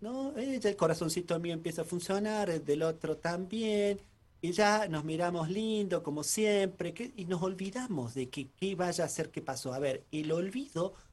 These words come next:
no significa que yo no vaya a hablar eso que me enoja. Lo que hace este protocolo es, elevo mi frecuencia, veo más oportunidades de solución para resolver eso que en la frecuencia baja no me permite resolver.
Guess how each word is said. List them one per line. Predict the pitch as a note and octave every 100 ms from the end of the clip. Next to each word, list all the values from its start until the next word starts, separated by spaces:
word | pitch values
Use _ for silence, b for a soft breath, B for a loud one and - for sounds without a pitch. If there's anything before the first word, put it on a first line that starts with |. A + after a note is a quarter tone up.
| - -
no | C4+
significa | - C4 A3+ G#3 C4+ -
que | - F3
yo | G3
no | G3+ F#3
vaya | G3 F#3+
a | D#3
hablar | E3+ F3+
eso | F3+ G3 F#3
que | D3
me | C#3
enoja. | C#3 C3+ B2+ A2+ G2+ - _ _ _ _ _ -
Lo | F#3+
que | - C#4+
hace | C#4+ - D#3+
este | D#3 - C#3
protocolo | C#3 C3+ C#3 C#3 C#3+ C#3+
es, | B2+ - _
elevo | E3+ G3 D4+ D4 G#3
mi | D#3
frecuencia, | C#3 C#3 C#3 D3+ C#3 - D3
veo | G#3+ C4+ G#3+
más | E3+ F3+ D4+ D4+ - - _ _ _ _ _ _ -
oportunidades | D#3+ F3 E3+ E3+ E3 F3+ A#3 F#3+ D#3+
de | E3
solución | - D3 C#3 - A#3+ F#3 C3+ E3 D#3+ _ _ -
para | F3 E3+
resolver | F3 G3 F#3+ A#3 A#3
eso | A3 D#3+ D3
que |
en | D3
la | C#3+
frecuencia | D#3 D#3 A3+ B3+ A3
baja | G3+ E3 E3+
no | D3+ G#3
me | A3+
permite | A3+ E3 E3+ F3
resolver. | E3+ E3 E3 D#3+ F3 B2+